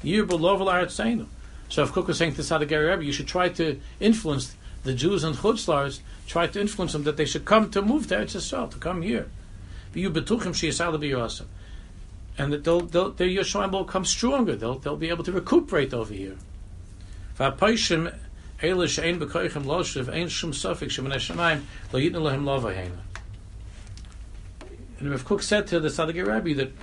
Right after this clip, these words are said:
you try to push the, the Jews over there where you are, try to push them that they should come here, and then Yerushalayim is gonna get stronger. The ones that are Paishim, that are, that are Chatoim, that, Chaitim, they're not gonna hear, they're not gonna wanna come. V'min hashamayim lo ya'akvu oisam, a Paish Yisrael ken yavo. And if there are Jews that are not religious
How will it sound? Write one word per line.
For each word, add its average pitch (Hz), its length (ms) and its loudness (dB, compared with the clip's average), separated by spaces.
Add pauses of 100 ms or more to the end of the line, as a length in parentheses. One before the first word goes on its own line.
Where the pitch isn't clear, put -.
(480)
you 202 100 4
try 190 300 2
to 151 120 -4
push - 320 0
the, 156 140 -2
the 139 260 -6
Jews 151 260 0
over 147 140 2
there 143 160 4
where 139 100 0
you 170 220 0
are, 160 140 4
try 170 220 -2
to - 100 -8
push - 240 -4
them 170 80 -6
that 147 160 -2
they 147 80 -4
should - 160 -4
come 127 220 0
here, 139 180 0 (460)
and 131 100 2
then 156 100 6
Yerushalayim 160 500 2
is 131 80 -2
gonna 135 120 -2
get 123 140 2
stronger. 110 320 -2
The 123 100 -2
ones 220 220 4
that 180 100 0
are 151 60 6
Paishim, 160 420 0
that 131 100 0
are, 123 220 2 (320)
that 131 100 -2
are 123 60 0
Chatoim, 147 400 0
that, 143 140 0
Chaitim, 156 360 0
they're 147 100 0
not 160 180 0
gonna 139 240 2
hear, 117 260 -2
they're 139 100 -2
not 160 120 -2
gonna 120 160 -2
wanna 104 180 -2
come. 123 300 0 (560)
V'min 139 280 4
hashamayim 156 460 2
lo 131 80 2
ya'akvu 151 480 4
oisam, 165 280 0
a 123 40 -2
Paish 143 260 0
Yisrael 131 300 0
ken 120 200 2
yavo. 113 360 0
And 147 100 2
if 143 100 0
there 151 100 4
are 135 60 4
Jews 147 220 0
that 147 100 -2
are 135 40 0
not 143 200 2
religious 135 420 2